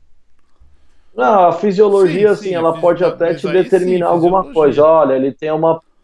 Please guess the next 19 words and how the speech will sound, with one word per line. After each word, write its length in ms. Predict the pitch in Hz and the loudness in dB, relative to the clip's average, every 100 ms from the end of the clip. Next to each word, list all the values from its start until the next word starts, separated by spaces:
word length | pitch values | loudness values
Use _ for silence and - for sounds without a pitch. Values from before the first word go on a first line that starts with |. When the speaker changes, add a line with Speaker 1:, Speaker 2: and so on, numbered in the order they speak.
| _ | _
Speaker 1:
ele 320 | 143 151 151 | 0 0 0
tem 140 | 151 165 | 0 0
uma 180 | 170 165 | 0 -4
probabilidade, 1600 | - 175 185 156 175 170 170 170 180 127 127 127 123 104 104 107 | -2 0 0 2 -2 0 -2 -2 -4 0 2 2 0 -2 -10 -8
mas 400 | 117 120 120 113 | -8 -6 -6 0
ela 240 | 127 139 | 2 2
não 360 | 135 131 156 220 | 0 -2 -2 -2
consegue 680 | 208 185 170 - 147 131 117 | -2 -4 -6 0 0 0 -4
também 600 | 131 120 117 175 180 - _ _ _ _ | -6 -4 -2 0 -2 -6 _ _ _ _
atestar 1040 | 131 131 - 180 170 - - 131 131 127 - | -4 -4 0 0 0 -6 -2 0 2 0 -4
com 160 | 123 | -12
cem 240 | 117 156 175 | -8 -8 -6
por 180 | 175 131 | -10 -8
cento 320 | 143 139 131 | -8 -6 -8
de 80 | 113 | -4
certeza 560 | 139 113 - 147 156 | -4 -4 -2 0 0
que 140 | - 151 | -2 -2
vai 220 | 143 147 | 2 2
acontecer. 720 | 151 170 165 190 180 135 | 0 -4 0 0 0 -4